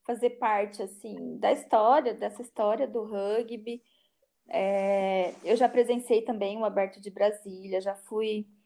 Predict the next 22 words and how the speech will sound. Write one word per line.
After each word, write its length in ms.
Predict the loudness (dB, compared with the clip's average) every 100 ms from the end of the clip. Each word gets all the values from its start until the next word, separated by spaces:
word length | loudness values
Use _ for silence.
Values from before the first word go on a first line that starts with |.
| -10 -6
num 100 | 0
campeonato 500 | 2 2 2 2 0
brasileiro. 1200 | 2 2 2 -2 0 2 4 4 2 -2 -4 -8 _ _ _ _ _ _ _
É, 1000 | 4 6 6 6 4 4 2 -2 -4 -6
e 100 | 4
é 120 | 4 4
sempre, 340 | 0 0 0
assim, 200 | 0 4
muito 840 | 6 6 2 0 2 4 4 4
estimulante 760 | 0 -4 0 4 6 4 0 -6
pra 200 | 0 0
gente. 720 | 2 -2 -2 -8 -14 -16 -18 _ _ _ _ 2
O 100 | 2
apoio 380 | 4 4 4 2
que 80 |
vocês 360 | -2 -2 -2 -2
dão 600 | 4 4 4 -2 -6 -8 -14 -20 _ _ _ -4
pra 200 | 2 2
gente 460 | 2 -4 -2 -6 -6
aqui. 500 | -4 -4 -2 -2 -4 -16 -20 _ _ -4
A 120 | 2 2
gente 440 | 2 -4 -12